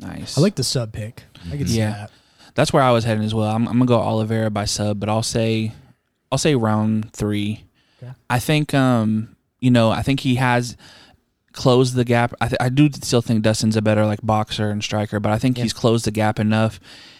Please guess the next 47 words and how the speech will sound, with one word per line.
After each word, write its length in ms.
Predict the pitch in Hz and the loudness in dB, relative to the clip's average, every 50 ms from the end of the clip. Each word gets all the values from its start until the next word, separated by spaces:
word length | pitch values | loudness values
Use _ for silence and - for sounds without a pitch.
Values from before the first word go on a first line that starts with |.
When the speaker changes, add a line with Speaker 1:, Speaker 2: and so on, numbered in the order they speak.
| _ _ _ | _ _ _
Speaker 1:
and 160 | 113 113 113 | -2 -2 0
can 180 | - 113 104 107 | 2 2 4 4
mix 240 | 117 113 - - | 2 2 0 0
in. 160 | - 110 110 110 | 0 2 2 4
And 140 | 107 110 | 4 4
then, 220 | 117 123 123 123 117 | 4 6 4 4 2
like 160 | 95 117 117 | 2 0 0
I 60 | 120 | 0
said, 220 | 117 - 131 117 113 | 0 2 0 0 2
with, 300 | 113 113 113 - - - _ _ | 0 0 -2 -2 -8 -18 _ _
when 120 | - 117 117 | 0 2 2
we 60 | 117 | 2
talked 280 | 113 - 123 120 - - | 4 2 2 2 0 -2
about 260 | 101 101 98 101 101 | -4 -4 -4 -4 -4
it, 140 | 104 - - - - - - - - - | -6 -8 -10 -14 -20 -20 -20 -16 -8 -8
if 80 | 107 | 0
Dustin 460 | 110 123 135 143 - 156 143 135 127 92 | 2 2 2 4 2 2 2 2 2 4
rushes 360 | 113 120 123 - - 113 113 | 4 4 4 4 2 2 2
in 100 | 120 117 117 | 4 4 2
to 60 | 113 | 2
try 160 | - 120 110 | 2 0 0
to 80 | 110 107 | 0 0
finishes 540 | - - 127 120 123 117 - 123 117 113 | 0 2 2 2 2 2 2 0 0 0
and 160 | 113 98 101 - | 0 -2 -2 -2
he 120 | - 107 104 | -2 -4 -4
can't 340 | - - 123 123 131 92 110 | -2 0 2 2 2 4 4
do 180 | 120 120 120 117 | 4 6 6 6
it, 100 | 117 113 | 6 4
or 120 | 104 104 | 4 2
he 200 | 110 110 107 104 - - - - - - | 0 0 -2 -4 -6 -12 -20 -20 -16 -14
finds 280 | - - 123 117 117 117 | -4 0 2 2 4 4
himself 400 | 120 117 117 - 123 113 113 - | 4 2 2 2 2 2 2 2
in 100 | 117 110 | 0 0
his 160 | 107 101 104 104 | 0 0 -2 0
guard 340 | 104 113 113 120 120 117 110 | 2 2 4 4 4 4 2
or 60 | 110 | 0
something 280 | - - 110 110 113 107 | 0 -2 -2 -2 -2 -2
like 180 | 107 107 110 | -2 -4 -4
that, 300 | - 113 110 107 107 - - - - - - _ | -2 -2 -2 -2 -2 -4 -8 -14 -20 -20 -6 _
we've 180 | 110 110 110 | -2 0 0
seen 260 | - - - 131 123 117 | 0 2 4 4 4 4
Oliveira 420 | 107 107 107 107 107 110 107 107 107 | 4 4 2 2 2 2 0 0 0
pull 220 | - - 131 117 | 0 0 0 0
some 180 | 113 - 107 104 | 0 -2 -4 -6
stuff 260 | - - 110 107 - | -2 -2 -2 -2 0
out 140 | 107 104 101 | -2 -2 -2
of, 240 | 104 101 101 - | -2 -4 -6 -10